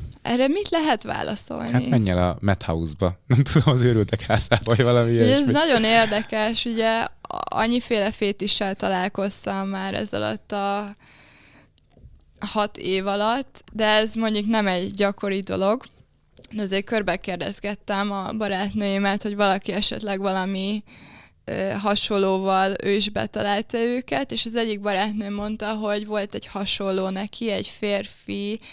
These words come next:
Speaker 1: azt szerette volna, hogyha áthajt rajta egy biciklivel. De ő jóval fiatalabb volt, és ő, ő nem akart meghalni.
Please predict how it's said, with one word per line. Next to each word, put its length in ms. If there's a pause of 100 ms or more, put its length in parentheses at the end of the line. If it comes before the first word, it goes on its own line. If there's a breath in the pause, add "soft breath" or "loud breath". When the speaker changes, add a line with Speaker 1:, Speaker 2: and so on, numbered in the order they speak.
(260 loud breath)
Speaker 1:
azt 200
szerette 420
volna, 340
hogyha 340
áthajt 560
rajta 340
egy 140
biciklivel. 920 (1800 loud breath)
De 80
ő 80
jóval 360
fiatalabb 800
volt, 500
és 440
ő, 500
ő 140
nem 200
akart 440
meghalni. 800